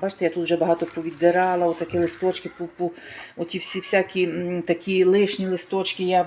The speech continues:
м, їх відірвала, відірвала, відірвала, все сміття, сміття, тут теж почистила. Тут теж, бачите, отакий от листочок, його теж треба вже від, о,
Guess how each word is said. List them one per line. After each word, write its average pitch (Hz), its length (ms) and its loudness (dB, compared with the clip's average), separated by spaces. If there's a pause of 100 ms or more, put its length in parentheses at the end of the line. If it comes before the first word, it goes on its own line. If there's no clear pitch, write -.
м, 175 240 -6 (460)
їх 185 220 -6
відірвала, 190 680 4
відірвала, 180 540 2
відірвала, 180 580 0
все 180 220 -2
сміття, 185 420 0
сміття, 185 460 2
тут 180 260 -4
теж 190 240 4
почистила. 180 800 0 (1800)
Тут 175 220 -8
теж, 185 240 2
бачите, 180 280 0
отакий 165 300 -2
от 170 120 4
листочок, 175 520 2
його 175 120 -2
теж 175 240 0
треба 165 240 -2
вже 160 180 0
від, 165 140 -2 (680)
о, 175 180 -2